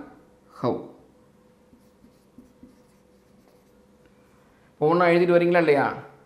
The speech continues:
பாஸ் பண்ணி, பாஸ் பண்ணி எழுதிங்க. அடுத்து கடைசியா என்ன? யார்?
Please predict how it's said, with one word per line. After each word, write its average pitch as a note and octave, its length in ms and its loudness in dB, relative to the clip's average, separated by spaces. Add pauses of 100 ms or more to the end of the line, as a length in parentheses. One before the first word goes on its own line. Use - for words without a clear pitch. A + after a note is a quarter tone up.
(340)
பாஸ் D3+ 200 2
பண்ணி, D3 240 -4
பாஸ் C#3+ 160 -4
பண்ணி C#3 200 -6
எழுதிங்க. C3 340 -4 (920)
அடுத்து F#3+ 280 -2
கடைசியா F3+ 380 2
என்ன? D3+ 120 -2 (720)
யார்? C#3 360 6